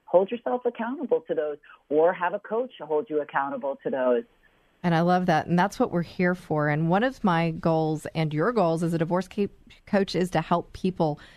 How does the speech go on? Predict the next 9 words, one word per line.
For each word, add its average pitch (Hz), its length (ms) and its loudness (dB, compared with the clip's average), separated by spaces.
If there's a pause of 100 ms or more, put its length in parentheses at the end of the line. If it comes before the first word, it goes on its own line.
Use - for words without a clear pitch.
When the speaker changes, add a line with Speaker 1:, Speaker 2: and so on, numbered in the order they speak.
(160)
Speaker 2:
with 180 120 0
their 160 120 2
thinking 175 380 0
about 151 240 2
divorce 147 440 -2
as 165 300 4
their 151 240 0
thinking 165 420 -2
partner. - 500 -4